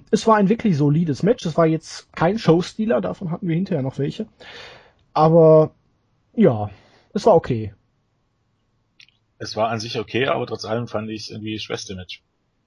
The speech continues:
Speaker 2: Und ich muss
Speaker 1: Ja.
Speaker 2: auch ganz ehrlich sagen, ich mag ja, ähm, Kalisto wirklich,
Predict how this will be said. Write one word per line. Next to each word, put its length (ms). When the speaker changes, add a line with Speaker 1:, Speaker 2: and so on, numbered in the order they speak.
Speaker 2:
Und 140
ich 100
muss 140
Speaker 1:
Ja. 60
Speaker 2:
auch 80
ganz 180
ehrlich 220
sagen, 300
ich 420
mag 380
ja, 560
ähm, 360
Kalisto 460
wirklich, 540